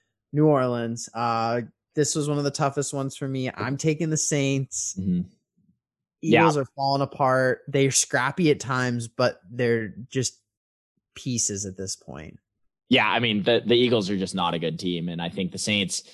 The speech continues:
Speaker 2: the Saints have the hottest defense in football. And that's saying a lot 'cause I think the Rams have the hottest defense in football. But the Saints are on one right now, and they are, they're the scariest team.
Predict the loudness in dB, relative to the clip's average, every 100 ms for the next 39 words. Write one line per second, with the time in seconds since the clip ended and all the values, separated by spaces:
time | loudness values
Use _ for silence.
0 | -6 0 2 4 2 2 2 2 2 -2
1 | -12 _ -6 0 0 2 0 0 -2 -2
2 | -2 -2 -6 -6 -4 -2 0 2 2 2
3 | 0 0 0 0 0 -2 -4 -4 -4 -4
4 | -2 -2 -2 -6 -4 -6 -6 -6 -6 -6
5 | -8 -8 -6 -4 -4 -2 -2 4 4 4
6 | -2 -10 -20 -20 _ 2 4 4 2 2
7 | 2 4 0 0 0 -2 -2 -2 -2 -2
8 | 0 2 0 0 0 0 0 -2 -2 -2
9 | 0 -2 -4 -4 -4